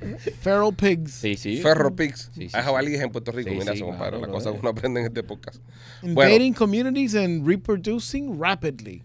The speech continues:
Speaker 3: En Puerto
Speaker 2: Sí.
Speaker 3: Rico.
Speaker 1: Entonces,
Speaker 2: Claro,
Speaker 1: están
Speaker 2: papi.
Speaker 1: chichando y reproduciendo como
Speaker 2: Eh,
Speaker 1: animales.
Speaker 2: el tipo se pensó que era un jabalí,
Speaker 3: Bueno,
Speaker 2: pero
Speaker 3: el tipo pudo haber pensado que un jabalí, ya que en Puerto Rico hay
Speaker 2: Hay
Speaker 3: jabalí.
Speaker 2: jabalí.
Speaker 3: Entonces,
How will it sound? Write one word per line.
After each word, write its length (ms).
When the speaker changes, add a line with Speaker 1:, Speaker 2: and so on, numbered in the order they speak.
Speaker 3:
En 120
Puerto 220
Speaker 2:
Sí. 60
Speaker 3:
Rico. 260
Speaker 1:
Entonces, 160
Speaker 2:
Claro, 180
Speaker 1:
están 260
Speaker 2:
papi. 400
Speaker 1:
chichando 520
y 40
reproduciendo 580
como 120
Speaker 2:
Eh, 40
Speaker 1:
animales. 400
Speaker 2:
el 220
tipo 200
se 120
pensó 240
que 60
era 100
un 40
jabalí, 320
Speaker 3:
Bueno, 180
Speaker 2:
pero 60
Speaker 3:
el 40
tipo 240
pudo 140
haber 100
pensado 280
que 60
un 80
jabalí, 340
ya 200
que 80
en 80
Puerto 240
Rico 240
hay 120
Speaker 2:
Hay 220
Speaker 3:
jabalí. 480
Speaker 2:
jabalí. 460
Speaker 3:
Entonces, 520